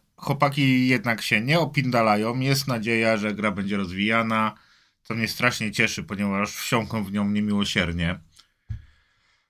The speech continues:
Pozdrawiamy Flameborn. Oto nasza pierwsza duża aktualizacja do Enshrouded. Dziękujemy wszystkim, którzy zgłosili problemy. Wasze wsparcie jest dla nas zarówno pomocne, jak i motywujące. Miło właśnie, że,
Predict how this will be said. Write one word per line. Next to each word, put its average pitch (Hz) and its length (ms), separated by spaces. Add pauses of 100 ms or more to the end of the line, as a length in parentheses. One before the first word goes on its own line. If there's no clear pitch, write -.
(720)
Pozdrawiamy 175 760
Flameborn. 98 760 (360)
Oto 143 180
nasza 135 220
pierwsza 135 300
duża 120 200
aktualizacja 120 680
do 117 140
Enshrouded. 110 580
Dziękujemy 147 520
wszystkim, 147 420
którzy 117 220
zgłosili 113 420
problemy. 101 500
Wasze 139 240
wsparcie 131 380
jest 113 120
dla 113 180
nas 104 220
zarówno 98 320
pomocne, 151 540
jak 123 180
i 131 40
motywujące. 98 880 (1120)
Miło 165 420
właśnie, 151 520
że, 143 360